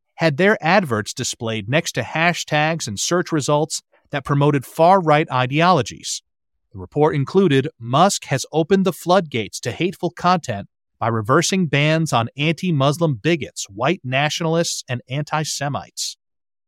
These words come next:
The report allegedly prompted an exodus of advertisers from X. According to the company's lawsuit, firms not mentioned in the article also pulled their ads,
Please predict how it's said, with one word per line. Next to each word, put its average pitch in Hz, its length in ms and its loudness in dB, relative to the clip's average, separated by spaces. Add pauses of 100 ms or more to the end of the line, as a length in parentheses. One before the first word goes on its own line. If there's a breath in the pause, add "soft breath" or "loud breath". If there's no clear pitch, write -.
The 147 80 0
report 185 340 2
allegedly 147 460 2
prompted 147 460 0
an 131 140 -2
exodus 135 500 -2
of 107 80 -6
advertisers 120 640 -2
from 147 140 -2
X. - 400 -2 (560)
According 139 320 0
to 123 80 -6
the 110 80 -6
company's 117 480 -4
lawsuit, 131 560 0
firms 156 400 2
not 165 260 2
mentioned 135 300 -2
in 117 100 -2
the 113 120 -4
article 107 460 -4
also 139 340 0
pulled 120 260 -4
their 104 180 -8
ads, 107 440 -8